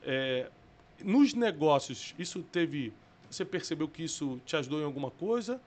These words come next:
É, ter, ter família pra voltar, ter, é, fé, por exemplo, alguma situação muito difícil que você passou, você falou assim, "Caramba, agora,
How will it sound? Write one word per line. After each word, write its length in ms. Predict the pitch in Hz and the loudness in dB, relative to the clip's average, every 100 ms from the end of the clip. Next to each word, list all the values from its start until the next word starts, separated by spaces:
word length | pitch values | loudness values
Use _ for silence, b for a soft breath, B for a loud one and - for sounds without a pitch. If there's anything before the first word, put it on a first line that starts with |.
| b b b b - | b b b b -6
É, 540 | 135 135 131 127 123 123 123 - - - - | -2 -2 -2 -4 -6 -10 -16 -20 -20 -20 -4
ter, 200 | 165 175 147 131 | 2 2 0 -2
ter 160 | 170 180 | 2 2
família 640 | 180 143 131 180 190 180 | 2 -2 0 0 0 -2
pra 160 | - 139 | 0 -2
voltar, 520 | 123 113 156 170 170 | -2 -4 -2 0 0
ter, 380 | - 160 165 151 b b b - | 2 4 4 2 b b b -2
é, 140 | 127 | -2
fé, 280 | - 160 170 | 2 6 8
por 180 | 175 151 | 8 6
exemplo, 400 | 135 123 123 127 | 4 0 -2 -2
alguma 240 | 135 156 | -2 -2
situação 300 | 170 175 180 | -4 -4 -4
muito 120 | 175 170 | -6 -6
difícil 180 | 156 180 | -12 -8
que 60 | 185 | -6
você 20 | |
passou, 360 | 180 143 - 170 | -4 -4 -4 -8
você 40 | |
falou 100 | 139 | -10
assim, 60 | - | -12
"Caramba, 300 | 123 127 131 | -12 -8 -6
agora, 320 | 123 143 151 | -2 -2 -2